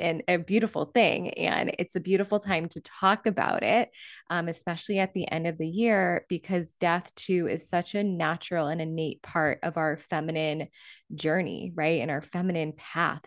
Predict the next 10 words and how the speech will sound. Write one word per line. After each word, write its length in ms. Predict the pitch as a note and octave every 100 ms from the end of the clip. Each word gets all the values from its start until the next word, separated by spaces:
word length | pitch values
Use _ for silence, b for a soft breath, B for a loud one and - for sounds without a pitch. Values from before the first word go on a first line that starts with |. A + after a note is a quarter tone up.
| -
Death 260 | E3+ E3+
is 160 | - F3
a 60 | F3
huge 500 | - - G3+ F#3 -
part 320 | D#3 D3+ -
of 100 | D#3+
our 180 | D#3 C#3 -
evolution. 760 | D#3 C#3+ D3+ - - - -
We 140 | E3+ E3+
need 560 | E3+ E3 E3 E3 F3